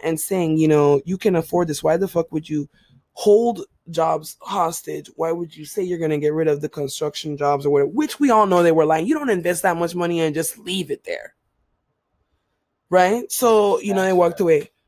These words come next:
Speaker 1: My thing about this is I feel like it could have done better had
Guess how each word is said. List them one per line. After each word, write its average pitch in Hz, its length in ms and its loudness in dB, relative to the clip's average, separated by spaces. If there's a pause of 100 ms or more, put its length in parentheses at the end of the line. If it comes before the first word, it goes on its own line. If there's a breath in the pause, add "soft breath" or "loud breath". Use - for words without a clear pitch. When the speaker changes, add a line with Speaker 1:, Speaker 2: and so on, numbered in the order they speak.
Speaker 1:
My 233 320 -4
thing 277 220 -8
about 190 340 -2
this 202 220 -6
is 202 160 -6
I 185 140 0
feel 220 380 -2
like 190 280 2
it - 100 -12
could 208 140 0
have 202 100 0
done 175 240 2
better 175 380 0 (380 loud breath)
had 185 640 2